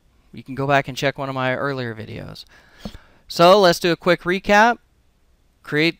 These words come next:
the view is already in the database for us 'cause I created it for you. Uh,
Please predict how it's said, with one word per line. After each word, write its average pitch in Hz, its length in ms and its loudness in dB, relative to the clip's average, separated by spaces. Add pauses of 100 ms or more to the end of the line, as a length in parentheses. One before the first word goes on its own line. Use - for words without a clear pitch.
(120)
the 147 80 -10
view 196 560 -4
is 135 140 -8
already 156 240 0
in 156 120 -4
the 143 100 -2
database 160 420 -2
for 170 180 -8
us 196 100 -10
'cause 123 160 -10
I 120 60 -4
created 135 400 -6
it 123 100 -12
for 143 220 -10
you. 190 220 -8 (720)
Uh, 117 520 -12